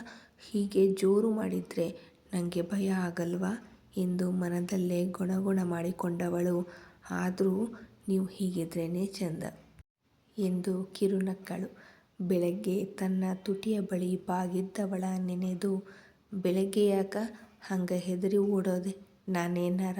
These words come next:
ಹೊಡದ್ನಾ ಇಲ್ಲ ಬೈದ್ನಾ?" ಎಂದವನ ಮಾತಿಗೆ ಉಗುಳು ನುಂಗಿದವಳು ಭದ್ರವಾಗಿ ಕಣ್ಣು ಮುಚ್ಚಿ ಮಾತಾಡದೇ ಉಳಿದಳು. "ನಿಂಗಿನ್ನೂ ನಿದ್ದೆ ಹತ್ತಿಲ್ಲ ಅಂತ ನಂಗೊತ್ತು. ನೀನು ನನ್ ಹೆಂಡ್ತಿ,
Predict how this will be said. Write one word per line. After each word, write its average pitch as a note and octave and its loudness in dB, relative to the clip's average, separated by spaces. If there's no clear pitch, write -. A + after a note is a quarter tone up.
ಹೊಡದ್ನಾ F3+ -2
ಇಲ್ಲ G#3 0
ಬೈದ್ನಾ?" F3+ 2
ಎಂದವನ F#3 2
ಮಾತಿಗೆ F#3 -2
ಉಗುಳು G#3+ 6
ನುಂಗಿದವಳು F#3 2
ಭದ್ರವಾಗಿ F#3 -2
ಕಣ್ಣು F#3 -2
ಮುಚ್ಚಿ F3+ -4
ಮಾತಾಡದೇ F#3 0
ಉಳಿದಳು. F3 2
"ನಿಂಗಿನ್ನೂ G3 2
ನಿದ್ದೆ F#3+ 2
ಹತ್ತಿಲ್ಲ F#3 0
ಅಂತ F#3+ -2
ನಂಗೊತ್ತು. F3+ 2
ನೀನು F#3+ 4
ನನ್ F#3+ 2
ಹೆಂಡ್ತಿ, F3+ 0